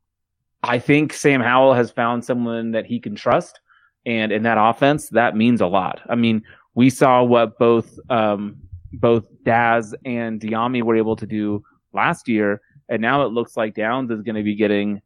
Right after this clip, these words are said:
a lot of that. So you know the production is gonna be there at the end of the day. And he has the physical traits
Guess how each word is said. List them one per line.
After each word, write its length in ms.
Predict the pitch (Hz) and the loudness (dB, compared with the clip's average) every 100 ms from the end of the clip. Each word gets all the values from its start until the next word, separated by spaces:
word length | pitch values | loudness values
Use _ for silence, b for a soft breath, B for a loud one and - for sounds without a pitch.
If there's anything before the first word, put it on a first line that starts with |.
| _ | _
a 60 | 117 | -2
lot 340 | 98 107 127 | -2 0 2
of 120 | 123 | 2
that. 240 | 95 90 - | 2 0 0
So 100 | 127 | 0
you 140 | 120 | 0
know 180 | 117 131 | 2 2
the 100 | 135 | 2
production 540 | - 110 104 107 - | 0 0 0 0 -2
is 120 | 107 104 | -4 -4
gonna 200 | 101 98 | -4 -2
be 180 | 110 | 0
there 180 | 143 120 | 2 2
at 120 | 104 | 0
the 140 | - 101 | -2 -6
end 140 | 101 | -6
of 60 | 98 | -6
the 80 | 92 | -6
day. 380 | 98 95 95 - b b | -2 -2 -2 -6 b b
And 160 | 123 113 | -4 -2
he 100 | 117 | -2
has 380 | 113 127 143 123 | 0 0 -2 -2
the 120 | 120 | -4
physical 440 | - 120 120 110 | -2 -4 -4 -10
traits 500 | 107 - 139 135 - | -10 -4 -2 -2 -8